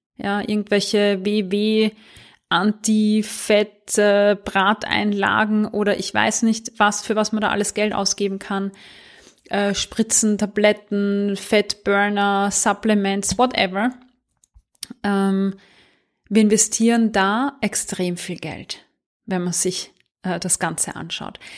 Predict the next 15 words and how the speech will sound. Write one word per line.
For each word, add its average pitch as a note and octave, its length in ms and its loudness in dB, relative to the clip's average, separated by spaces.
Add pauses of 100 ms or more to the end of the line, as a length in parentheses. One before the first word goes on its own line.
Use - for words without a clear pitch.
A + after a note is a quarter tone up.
(180)
Auch A3 600 4 (920)
bei G#3 80 4
einer G3+ 140 2
gleichzeitigen G#3+ 840 2
Wirtschaftslage, F#3+ 840 0
wo F#3 40 -2
es F#3+ 140 -4
heißt, F3+ 240 0
die F#3+ 40 -2
Menschen F3+ 380 -4
haben E3+ 140 -6
kein E3+ 160 -8
Geld. - 400 -14 (2500)
So. D#3+ 320 -4 (1120)
Aber A#3 500 0